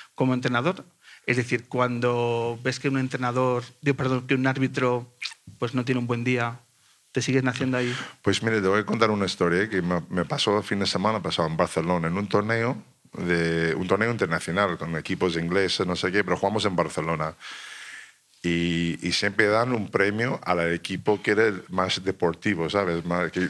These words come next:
Speaker 2: mi equipo no ha ganado nunca esto, porque vamos.
Speaker 1: Me
Speaker 2: Y
Speaker 1: gusta que tengas, entre comillas,
Speaker 2: Sí,
Speaker 1: deportivo,
Speaker 2: sí,
Speaker 1: ¿no?
Speaker 2: entre comillas, porque a mí.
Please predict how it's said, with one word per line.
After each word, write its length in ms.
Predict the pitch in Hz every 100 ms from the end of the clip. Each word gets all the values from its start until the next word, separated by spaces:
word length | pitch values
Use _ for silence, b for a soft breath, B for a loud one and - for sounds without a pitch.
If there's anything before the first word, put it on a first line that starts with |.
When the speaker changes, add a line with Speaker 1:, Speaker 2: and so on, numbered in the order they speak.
| -
Speaker 2:
mi 220 | 90 95
equipo 320 | 95 - 117 110
no 100 | 107
ha 60 |
ganado 240 | 101 113 95
nunca 280 | 107 90 92
esto, 300 | - 87 82
porque 260 | 82 85
vamos. 300 | 85 92 82 - B B B B B B B B B B
Speaker 1:
Me 120 | 165
Speaker 2:
Y 40 | 139
Speaker 1:
gusta 260 | 151 190
que 160 | 170 175
tengas, 420 | 147 175 160 - -
entre 200 | 156 139
comillas, 340 | 139 147 160 135
Speaker 2:
Sí, 60 |
Speaker 1:
deportivo, 320 | 143 139 147 -
Speaker 2:
sí, 60 |
Speaker 1:
¿no? 60 | -
Speaker 2:
entre 160 | 104
comillas, 300 | 95 - 101 90
porque 160 | 85
a 60 | 90
mí. 260 | 104 120